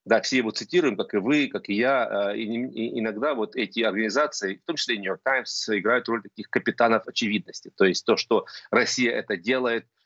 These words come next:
э, и в рамках так называемого «Россотрудничества» — это многолетняя такая инициатива, которая многие годы уже, а, поддерживает и крайне левые, и крайне правые, а, политические движения,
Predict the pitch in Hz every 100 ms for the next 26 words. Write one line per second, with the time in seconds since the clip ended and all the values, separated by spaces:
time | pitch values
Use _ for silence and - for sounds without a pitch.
0 | _ _ 143 120 - 147 117 117 104 98
1 | - 101 110 101 113 104 101 113 - 95
2 | 127 127 110 - - 104 98 98 92 95
3 | 98 107 101 92 92 - 98 92 90 -
4 | 98 - 117 98 101 - 95 92 90 -
5 | - - - 113 107 98 110 117 101 95
6 | - 104 104 - _ _ - 95 101 101
7 | 113 98 104 104 - 135 - 123 117 107
8 | 98 101 90 95 92 - 113 110 104 95
9 | - 110 107 90 90 87 - _ 104 95
10 | 92 90 92 92 92 - 104 - 95 -
11 | 104 95 95 107 - 151 123 113 101